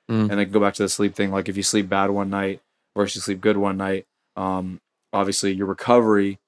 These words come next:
Speaker 2: will be a lot better if you're working out. And a lot of that has to do with the free testosterone that I think there's,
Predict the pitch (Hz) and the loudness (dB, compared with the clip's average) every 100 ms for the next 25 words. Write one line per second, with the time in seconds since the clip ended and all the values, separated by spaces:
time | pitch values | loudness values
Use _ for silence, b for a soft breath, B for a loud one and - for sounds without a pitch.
0 | _ - 101 104 101 95 98 104 101 - | _ -4 2 4 4 2 4 6 4 2
1 | 101 98 101 - 104 110 98 107 98 98 | 2 2 2 2 4 4 4 0 0 2
2 | 101 98 98 - 101 95 98 - 101 95 | 4 2 0 -2 -2 -2 -4 -2 -2 -2
3 | 92 98 - 98 98 95 - - 123 120 | -2 -2 0 -2 -2 -4 -6 -2 2 2
4 | 104 | 0